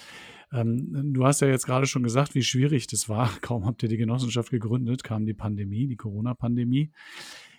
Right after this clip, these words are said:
Wie ist denn die, die Entwicklung, ähm, ähm,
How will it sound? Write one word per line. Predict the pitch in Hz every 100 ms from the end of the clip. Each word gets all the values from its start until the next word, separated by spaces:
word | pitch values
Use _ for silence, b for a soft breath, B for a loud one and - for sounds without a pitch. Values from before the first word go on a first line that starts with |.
| B
Wie | 139 165
ist | 196
denn | 226 202
die, | 175 165 -
die | 143 170
Entwicklung, | 123 117 147 - 113 101 95 104 -
ähm, | 113 101 98 95 98 -
ähm, | 104 95 95 98